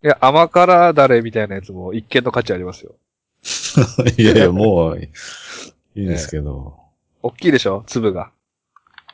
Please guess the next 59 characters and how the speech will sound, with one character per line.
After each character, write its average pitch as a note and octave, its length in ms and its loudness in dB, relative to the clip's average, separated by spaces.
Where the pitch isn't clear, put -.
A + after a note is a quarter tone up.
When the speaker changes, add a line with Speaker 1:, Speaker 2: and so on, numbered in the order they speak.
Speaker 2:
あ - 60 -10
あ、 G2 180 -2
大 E2+ 160 -2
き - 220 -18
い。 D2+ 200 -6
肉 D#2 360 -6
厚 D2 220 -8
で C#2+ 140 -6
ね。 D2+ 240 -6
Speaker 1:
そ - 160 -16
う F2 40 -14
そ - 160 -20
う。 - 760 -20
Speaker 2:
う D2+ 40 -6
ん。 C#2+ 300 -6
Speaker 1:
だ A#2+ 80 -4
か A2 80 0
ら、 G2 400 0
ベ C#3 200 4
ー C#3+ 60 4
シ - 140 -6
ッ - 40 -16
ク B2 100 -4
な A2 100 -2
の G2+ 120 -10
が F#2+ 140 -6
四 A#2+ 280 0
個 B2+ 160 2
入 B2 60 4
り B2 80 0
な B2 80 2
ん - 20 2
で A2 60 -2
す - 80 -18
け G#2+ 80 -2
ど、 F#2+ 120 -6
四 B2 280 -6
個 A3+ 220 0
入 A3+ 60 -4
り A#3 120 -4
っ - 20 -14
て A3 120 -2
大 F#3 200 4
丈 A3+ 120 2
夫 G3+ 80 0
か B2+ 120 2
な？ A2+ 220 4
な G#2 120 2
ん - 80 -10
て、 - 180 -12
<clears throat> - 80 -16
男 A2+ 180 2
性 B2+ 140 -2
の A#2+ 100 -2
方 A#2+ 220 2
ち - 80 -4
ょ - 20 0
っ A2+ 40 -8
と A2 140 -4